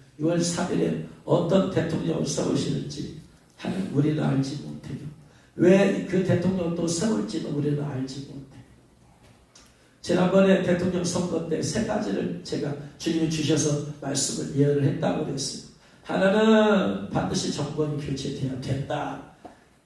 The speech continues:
되어야 된다라고 그랬어요. 그 다음에 야권이 단일화가 돼야 된다라고 말씀을 드렸어요. 그 다음에 윤 대통령이 대통령 되면 안 돼. 다 당위성을 가지고 말했어요.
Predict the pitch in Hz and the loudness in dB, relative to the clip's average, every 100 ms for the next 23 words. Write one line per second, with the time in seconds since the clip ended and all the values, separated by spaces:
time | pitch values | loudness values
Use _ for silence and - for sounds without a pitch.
0 | _ _ _ _ _ _ - - 95 - | _ _ _ _ _ _ 0 4 4 2
1 | - - - - 156 135 - - - - | 0 2 2 2 0 -2 -6 -10 -12 -14
2 | - - - _ _ _ _ - - 180 | -18 -20 -20 _ _ _ _ -4 0 2
3 | 185 160 151 151 170 180 175 175 - 185 | 2 2 0 -2 0 0 0 0 0 0
4 | 175 180 170 151 151 143 - - 190 - | 2 2 2 2 2 0 0 -2 0 -2
5 | 160 147 131 120 - 135 - - 135 131 | -2 -4 -6 -6 -6 -6 -12 -12 -10 -10
6 | - - - - - _ - 156 175 175 | -12 -16 -20 -20 -20 _ -6 0 2 2
7 | 185 190 170 175 - - 147 190 190 190 | 2 2 2 -2 -8 -6 -4 -2 0 0
8 | 185 - 180 190 180 175 175 175 - 180 | 0 0 0 0 4 4 4 2 0 -2
9 | - 160 - 202 - - - 285 - 240 | -2 -2 2 2 2 -2 -2 2 2 0
10 | 220 - - 160 139 131 120 117 117 - | 0 -2 -2 -4 -4 -6 -6 -6 -8 -10
11 | - 135 | -12 -18